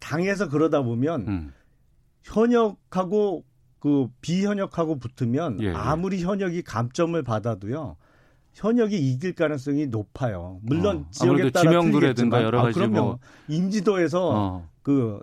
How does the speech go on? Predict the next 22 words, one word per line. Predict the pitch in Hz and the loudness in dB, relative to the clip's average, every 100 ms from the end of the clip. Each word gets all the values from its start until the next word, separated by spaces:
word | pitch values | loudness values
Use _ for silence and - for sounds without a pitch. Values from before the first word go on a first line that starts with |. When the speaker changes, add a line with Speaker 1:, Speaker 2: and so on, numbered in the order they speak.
| 123 | -12
Speaker 1:
싸움이 | - 196 226 240 | 0 0 2 2
안 | 127 113 | 2 0
되거든요. | 117 95 92 101 135 | -2 -6 -10 -10 -2
Speaker 2:
예, | 117 | 0
예. | 90 78 73 65 - | 0 -4 -10 -16 -4
Speaker 1:
그러면 | 147 180 214 - | -2 0 -2 -4
당에서 | 120 151 160 147 208 240 - - | -4 0 0 0 -2 -4 -12 -6
최종적으로는 | 208 220 233 214 180 143 151 180 135 - _ _ _ | -4 0 0 0 -2 -2 -4 -4 -8 -10 _ _ _
"아, | - 220 | -2 0
이게 | 202 220 208 | 2 0 0
하위 | - 247 233 | 0 2 2
이십 | 175 - | 0 -4
퍼센트로 | 208 185 180 165 - 180 185 | -6 -4 -8 -10 -6 -6 -2
개별 | 156 151 185 | 0 0 -2
통보까지 | 175 165 160 165 156 | -6 -6 -2 -2 0
했는데 | 165 233 233 208 180 240 254 113 | 0 2 2 2 0 0 -2 -4
Speaker 2:
음. | 104 90 80 _ _ _ _ | -4 -6 -12 _ _ _ _
Speaker 1:
출마를 | - 240 233 220 214 | -2 2 4 4 2
계속해 | 143 160 165 175 - 190 208 185 | 2 0 0 -6 -6 -2 0 2
나가고 | 131 135 151 147 156 226 240 | 0 2 0 0 -2 -4 -2
결국엔 | 151 165 175 208 196 | -2 0 0 -2 -2
또 | 233 262 | 0 0